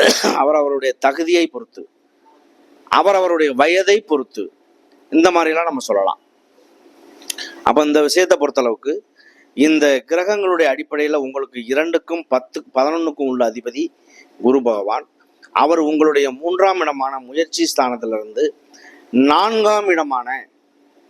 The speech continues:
அதாவது போகஸ்தானத்துக்கு,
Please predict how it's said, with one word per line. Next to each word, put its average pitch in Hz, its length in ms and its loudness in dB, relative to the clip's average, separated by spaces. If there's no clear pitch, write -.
அதாவது 180 380 4
போகஸ்தானத்துக்கு, 147 800 0